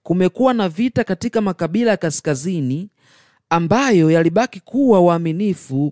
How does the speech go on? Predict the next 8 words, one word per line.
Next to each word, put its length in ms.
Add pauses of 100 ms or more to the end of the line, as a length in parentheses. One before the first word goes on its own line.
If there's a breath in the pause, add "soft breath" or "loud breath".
kwa 180
Abineri. 680 (1040)
Kiuhalisia, 1040 (180)
Abineri 480
alikuwa 420
mtawala 640
kwa 140
sababu 720